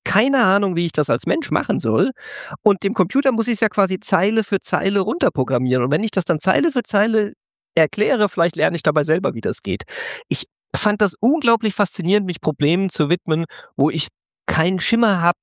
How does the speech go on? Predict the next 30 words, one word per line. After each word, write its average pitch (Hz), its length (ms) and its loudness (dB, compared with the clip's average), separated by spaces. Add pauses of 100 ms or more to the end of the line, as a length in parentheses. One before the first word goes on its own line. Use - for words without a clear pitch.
(160)
wie 147 240 -2
ich 170 140 -4
die 151 160 2
angehen 117 440 2
soll. 104 360 2 (200)
Und 135 140 2 (180)
so 190 180 4
hat 220 160 -2
mich 196 160 2
die 175 160 0
künstliche 202 380 0
Intelligenz 147 560 0
angefangen 175 500 2
zu - 100 -2
reizen, 139 420 2
in 170 100 0
dem 156 140 2
Moment, 156 280 0
wo 151 80 0
ich 143 100 0
angefangen 147 380 0
hab 135 120 -4
zu - 80 -8
programmieren, 135 580 0
so 101 120 -2
mit, 98 220 -4
uh, 127 300 0
dreizehn, - 400 -2
vierzehn - 420 -4
rum. 160 220 0